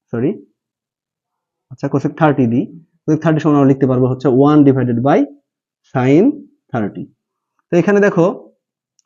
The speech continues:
যে, যেহেতু আমরা sin thirty-র মান সরাসরি ক্যালকুলেটরের মাধ্যমে বের করতে পারি, তাহলে ওই মানটা এখানে বসায় দিলে খুব সহজে কোসেকের মান বের হবে। তো এখানে এই জিনিসটা ক্যালকুলেটর ছাড়াও করা যায়, যেহেতু একটা সহজ সংখ্যা জিরো পয়েন্ট ফাইভ আছে, এটাকে আমরা ইচ্ছে করলে লিখতে পারি ওয়ান divided by টু,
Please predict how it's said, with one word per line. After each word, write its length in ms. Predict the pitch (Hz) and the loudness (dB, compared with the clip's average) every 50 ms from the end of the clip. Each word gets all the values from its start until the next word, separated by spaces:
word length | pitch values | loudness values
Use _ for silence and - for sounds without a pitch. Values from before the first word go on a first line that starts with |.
| _ - | _ -8
যে, 140 | 139 135 135 131 | -4 -2 0 2
যেহেতু 240 | 139 151 170 175 196 190 | 2 2 2 4 2 2
আমরা 160 | 185 190 190 196 196 196 - - - _ _ _ _ - | 2 4 2 2 0 -2 -6 -12 -20 _ _ _ _ -6
sin 240 | - 156 165 196 220 214 208 - | -2 0 2 2 2 2 2 0
thirty-র 300 | 202 196 185 190 180 185 175 | 0 2 4 4 4 4 4
মান 100 | 170 160 156 156 | 4 4 2 2
সরাসরি 340 | 185 185 185 - 190 185 180 185 | 2 0 2 2 2 0 2 2
ক্যালকুলেটরের 380 | 175 170 170 165 156 160 156 160 | 2 2 2 2 2 2 2 2
মাধ্যমে 200 | 156 147 160 151 156 | 4 2 2 2 2
বের 100 | 156 156 175 | 2 2 0
করতে 180 | 160 - 156 139 139 | 0 0 0 0 2
পারি, 140 | 139 185 285 - - _ _ _ _ | 2 2 0 -2 -4 _ _ _ _
তাহলে 160 | - 135 135 131 160 | -2 0 2 4 4
ওই 60 | 170 170 170 | 4 6 4
মানটা 180 | 170 165 156 165 156 | 4 2 2 0 0
এখানে 160 | - 160 156 139 | 2 0 2 2
বসায় 220 | - - - 175 170 170 | 2 2 2 2 2 2
দিলে 100 | 202 226 - | 0 0 0
খুব 100 | 196 - - | -2 -2 0
সহজে 200 | 160 151 151 160 156 | 0 0 0 2 0
কোসেকের 300 | 151 139 151 143 139 131 127 | 0 -2 -2 -2 -2 -2 -2
মান 100 | 117 110 107 | -2 -2 -2
বের 100 | 113 104 104 | -4 -6 -8
হবে। 140 | 98 107 110 - _ _ _ _ _ | -12 -16 -18 -20 _ _ _ _ _
তো 60 | 160 175 | -2 -2
এখানে 180 | 175 202 196 202 190 196 196 | 0 2 2 2 2 2 2
এই 60 | 202 190 | 4 4
জিনিসটা 280 | 202 202 196 202 202 196 196 202 | 2 2 2 2 2 2 2 4
ক্যালকুলেটর 360 | 196 185 170 180 170 175 165 - | 2 2 2 2 0 0 0 2
ছাড়াও 200 | 196 202 196 180 185 | 2 2 4 4 4
করা 120 | 165 156 147 | 4 4 4
যায়, 100 | 156 170 185 | 2 2 2
যেহেতু 180 | 160 151 147 160 151 | 0 0 0 0 -2
একটা 120 | 156 147 - - | -2 -2 -2 0
সহজ 180 | 143 143 139 - | 0 0 0 0
সংখ্যা 220 | - 139 131 139 123 127 | -2 -2 0 0 0 2
জিরো 120 | 131 139 127 | 2 2 0
পয়েন্ট 160 | 135 135 131 - | 0 0 0 2
ফাইভ 140 | 127 127 127 123 | 2 2 2 0
আছে, 120 | 123 - 247 269 - _ _ _ _ - 165 | -2 -4 -6 -6 -8 _ _ _ _ -2 0
এটাকে 180 | 151 151 147 147 | 2 2 2 2
আমরা 100 | 143 143 | 2 2
ইচ্ছে 100 | 135 - 147 | 0 2 2
করলে 120 | 139 135 | 2 2
লিখতে 140 | 131 131 135 139 | 2 0 -2 0
পারি 100 | 151 165 165 147 | 0 2 2 4
ওয়ান 180 | 147 151 151 143 135 | 4 4 4 4 4
divided 280 | 135 131 131 123 120 117 120 | 4 2 2 0 -2 -2 -2
by 80 | 117 110 | -4 -4
টু, 60 | - | -6